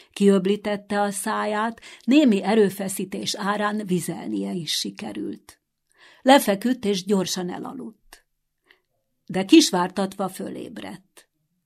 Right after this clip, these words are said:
Elmosódó, fényes alak állt előtte, fölismerhetetlenül ismerős. Kogán mozdult volna felé, fölült az ágyában. Pontosan. Pontosan.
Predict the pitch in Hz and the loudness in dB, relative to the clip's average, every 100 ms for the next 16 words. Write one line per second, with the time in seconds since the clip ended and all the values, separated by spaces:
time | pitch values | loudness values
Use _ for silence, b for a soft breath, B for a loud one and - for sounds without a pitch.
0 | _ _ _ _ _ - 226 254 254 247 | _ _ _ _ _ 2 6 8 6 4
1 | - 208 208 196 208 220 220 - 294 240 | 0 0 0 2 0 0 -4 -2 0 2
2 | 175 165 - - 175 180 190 220 180 190 | 0 -2 -6 -6 -6 -6 -8 -6 -4 -4
3 | 190 202 202 208 208 - 220 254 B B | -4 -4 -2 -2 -4 -6 -4 -4 B B
4 | - 294 220 180 - 208 208 196 208 196 | 4 6 6 2 0 0 0 -2 -2 -2
5 | 202 202 196 202 - - 175 - - - | -2 0 -2 -2 -8 -6 -4 -4 -6 -8
6 | 180 - 214 - - - _ _ B B | -10 -12 -12 -12 -14 -16 _ _ B B
7 | B - 254 240 226 226 294 233 170 175 | B 4 6 10 10 10 8 6 2 -2
8 | - 196 196 196 190 190 196 190 - _ | 0 2 2 0 -2 -4 -2 -6 -10 _
9 | - 269 202 175 196 185 190 165 - 117 | 0 4 6 4 2 0 0 -2 -6 -8
10 | 185 - 143 208 _ _ _ _ _ _ | -8 -8 -8 -10 _ _ _ _ _ _
11 | _ _ _ _ _ _ - 190 175 170 | _ _ _ _ _ _ -4 -4 -4 -10
12 | 220 - - 220 196 _ _ _ _ _ | -8 -8 -8 -12 -14 _ _ _ _ _
13 | _ _ _ _ _ _ _ - 285 311 | _ _ _ _ _ _ _ -2 2 2
14 | 254 185 180 - 190 - 220 208 196 | 0 -4 -6 -6 -8 -10 -12 -12 -16